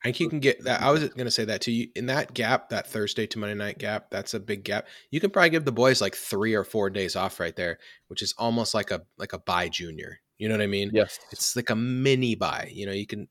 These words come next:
Speaker 1: you can say, "Okay, you guys get Friday, Saturday, Sunday, Monday off, right? And then we'll come back to work Tuesday." And that's a big deal because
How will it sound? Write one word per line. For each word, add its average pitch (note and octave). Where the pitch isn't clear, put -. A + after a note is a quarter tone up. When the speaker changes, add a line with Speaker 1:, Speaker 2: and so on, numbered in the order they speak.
Speaker 1:
you -
can A2
say, G#2
"Okay, G#2+
you G2+
guys G#2+
get -
Friday, F#2
Saturday, F2+
Sunday, E2
Monday E2
off, E2+
right? F2
And -
then F2+
we'll -
come F#2
back F2
to F#2
work F#2
Tuesday." E2
And G#2
that's B2+
a G2
big G#2+
deal A2
because -